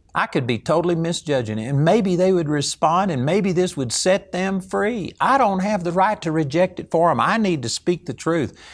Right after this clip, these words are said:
And if you reject it, well, then that's your choice. You have an opinion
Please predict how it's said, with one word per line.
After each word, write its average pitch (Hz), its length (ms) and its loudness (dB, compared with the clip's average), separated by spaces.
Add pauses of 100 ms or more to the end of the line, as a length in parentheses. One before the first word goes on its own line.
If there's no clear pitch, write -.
(140)
And 117 120 -2
if 107 120 -4
you 214 160 4
reject 175 560 2
it, 208 120 0
well, 156 120 0
then 123 160 0
that's 123 260 0
your 160 160 2
choice. 107 540 -2 (400)
You 139 180 2
have 160 220 4
an 180 80 4
opinion 120 680 -4